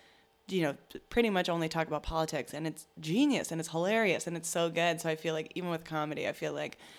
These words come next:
I don't really know how to even start to approach it. So I just, like, you know,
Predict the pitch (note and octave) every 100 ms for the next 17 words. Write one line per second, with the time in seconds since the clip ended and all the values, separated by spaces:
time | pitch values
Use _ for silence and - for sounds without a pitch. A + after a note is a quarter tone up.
0 | - - D#3+ D#3 E3 D#3 D3 C#3+ D#3 D#3
1 | D3 - D#3+ C#3+ C3+ C3 - - - _
2 | - - - E3+ D#3+ D3+ - - F#3 D#3+
3 | - _ - - E3 E3 E3+ E3+ F3 D#3+
4 | C3 - E3+ C3+ D#3+ D#3+ D#3+ A2+ - C#3+
5 | B1+